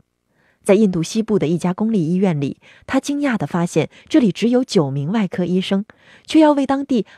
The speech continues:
二百三十万人提供医疗服务。每天有几百号人水泄不通地围在医院，检查就在一个满是破洞、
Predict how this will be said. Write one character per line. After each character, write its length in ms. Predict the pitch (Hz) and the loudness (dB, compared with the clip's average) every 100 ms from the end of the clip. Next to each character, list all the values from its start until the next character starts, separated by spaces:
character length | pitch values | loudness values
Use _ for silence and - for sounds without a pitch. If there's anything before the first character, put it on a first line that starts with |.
| - | 0
二 100 | 294 | 0
百 140 | 170 | 0
三 260 | - 302 320 | -2 -2 -2
十 160 | - | -2
万 180 | 185 170 | 0 0
人 220 | 147 139 - | 0 -2 -6
提 160 | - | -8
供 180 | 151 165 | -4 -2
医 100 | 170 | -2
疗 140 | 156 | -2
服 180 | 139 - | -6 -8
务。 240 | - 151 - _ _ _ _ _ _ _ _ _ _ _ | -6 -6 -8 _ _ _ _ _ _ _ _ _ _ _
每 140 | 170 | -2
天 300 | 156 - 185 196 - | 0 0 0 -2 0
有 160 | 180 | 2
几 180 | 156 - | 4 2
百 140 | 208 143 | 0 0
号 200 | - 170 | 0 2
人 280 | 139 131 | 2 -2
水 200 | 165 170 | -2 -2
泄 220 | 139 - 165 | -2 0 -2
不 160 | 180 | -2
通 240 | - 208 202 | -4 -4 -2
地 140 | 160 | -2
围 100 | 139 | -2
在 160 | 139 139 | -2 -2
医 140 | 170 | 0
院， 280 | 175 160 131 _ _ _ _ _ | 0 0 -2 _ _ _ _ _
检 180 | - 165 | 2 2
查 340 | - 156 165 - _ | 2 -2 -2 -4 _
就 120 | 208 | 2
在 120 | 185 | 2
一 140 | 156 156 | 2 0
个 140 | 170 | -2
满 200 | 160 123 | -2 -4
是 160 | 120 196 | -6 -8
破 280 | - 233 | -4 -2
洞、 240 | 185 214 | 2 0